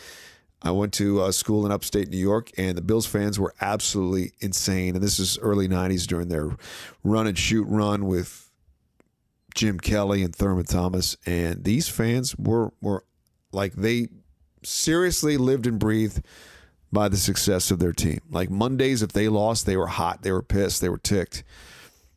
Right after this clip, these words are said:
So I can only imagine what they're feeling today. They thought they had won it. I think the Bills thought they had won it. Thirteen seconds, balls at the twenty-five.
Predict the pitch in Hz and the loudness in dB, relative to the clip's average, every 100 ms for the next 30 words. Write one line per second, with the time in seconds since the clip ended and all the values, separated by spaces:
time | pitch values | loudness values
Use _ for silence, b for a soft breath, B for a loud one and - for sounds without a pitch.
0 | _ - _ _ _ _ _ _ _ _ | _ -20 _ _ _ _ _ _ _ _
1 | _ _ _ - - 90 92 92 95 101 | _ _ _ -4 0 2 0 0 0 2
2 | 101 92 90 95 90 87 87 82 - 90 | 2 2 0 0 0 0 0 0 0 0
3 | 85 87 85 85 90 95 _ _ _ _ | 0 0 0 2 0 -2 _ _ _ _
4 | _ _ _ _ _ _ _ - - 123 | _ _ _ _ _ _ _ -10 -2 0
5 | 160 208 185 190 175 196 165 - 113 117 | 2 0 0 0 0 0 -2 -4 -2 0
6 | 135 135 117 135 147 131 135 143 131 127 | 0 0 2 2 2 0 0 0 0 0
7 | 165 - - B B B B B B - | 0 -4 -10 B B B B B B -2
8 | 135 - 139 113 135 143 135 101 - 117 | -2 0 -2 0 0 0 -4 -2 0 0
9 | 127 110 101 117 123 117 113 117 139 101 | 0 -2 -2 0 0 -2 -2 0 -2 -4